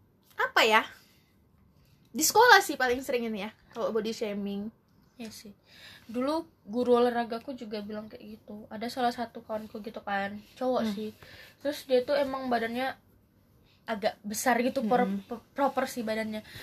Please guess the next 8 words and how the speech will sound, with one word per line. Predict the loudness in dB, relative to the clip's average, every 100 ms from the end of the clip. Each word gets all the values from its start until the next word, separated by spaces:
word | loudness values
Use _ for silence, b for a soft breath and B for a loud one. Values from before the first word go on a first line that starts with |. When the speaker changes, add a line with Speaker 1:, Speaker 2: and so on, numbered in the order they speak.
| B
Speaker 2:
Terus | -8 -6
dia | -4
tuh | -4 0
nggak | 0
bisa | -2 -6
jongkok | -6 -8 -10 -8
gitu. | -8 -8 -10 -10 -10 -12 _ -12
Nah, | -10